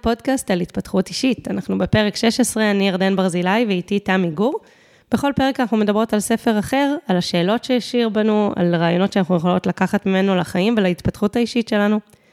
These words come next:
היום בפרק דיברנו על צניעות והקשר שלה למנהיגות, דיברנו על בחירה של אנשים מאוד טובים בחיים שלנו ובעבודה שלנו, ועל היכולת שלנו להבין טוב טוב מה יכולות הליבה שלנו,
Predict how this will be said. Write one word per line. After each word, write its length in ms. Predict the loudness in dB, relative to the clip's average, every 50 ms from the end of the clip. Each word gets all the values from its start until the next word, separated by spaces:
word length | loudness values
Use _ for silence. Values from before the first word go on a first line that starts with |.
| _ _ _ _ _ -2
היום 220 | 0 0 2 0
בפרק 460 | 0 0 0 0 2 2 2 0 -2 -4 -10 -20 -20 -20 -20 _ _ _ -2
דיברנו 340 | -2 0 2 2 2 2 2
על 100 | 2 0
צניעות 480 | 0 0 0 0 2 2 2 0 0 0
והקשר 440 | -2 0 0 0 -2 0 0 -2
שלה 240 | 0 0 0 0 2
למנהיגות, 640 | 2 2 2 2 2 2 0 0 0 -2 -2 -4 -10 _ _ -4
דיברנו 340 | -4 0 0 2 0 2 2
על 80 | 0 0
בחירה 360 | -2 -2 -2 0 0 0 0
של 160 | 0 2 2
אנשים 380 | 2 2 0 0 0 0 0 2
מאוד 200 | 2 2 0 0
טובים 400 | 0 -2 0 2 0 2 2 0
בחיים 320 | 0 0 0 0 0 0
שלנו 340 | 0 0 0 2 0 0 0 0
ובעבודה 840 | 0 0 0 0 0 0 -2 -4 -6 -6 -6 -4 -4 -2 -2 -2 -2
שלנו, 320 | 0 -2 0 0 0 0 -2 -2 -8 -20 -20 -20 _ _ -8 -6
ועל 500 | -2 0 0 0 0 0 0 0 2 2
היכולת 640 | 2 2 2 2 2 2 0 0 0 0 -2 0
שלנו 300 | 0 0 2 2 2 2
להבין 420 | 2 2 2 0 2 2 0 0 0
טוב 260 | 0 0 -2 -2 -2
טוב 300 | -2 -2 0 0 2 2
מה 120 | 2 0
יכולות 320 | 0 0 0 0 0 0 0
הליבה 320 | 0 0 0 0 0 -2
שלנו, 480 | 0 -2 0 0 2 2 2 2 0